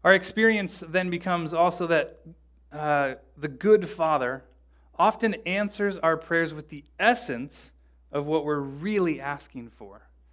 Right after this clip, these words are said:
He's answering our prayers with the essence of what we're really asking for. You know, sometimes we don't even know what we should be asking.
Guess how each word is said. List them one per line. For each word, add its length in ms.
He's 180
answering 560
our 100
prayers 340
with 120
the 120
essence 640
of 180
what 200
we're 140
really 600
asking 440
for. 280
You 80
know, 100
sometimes 440
we 80
don't 180
even 180
know 200
what 520
we 140
should 180
be 160
asking. 500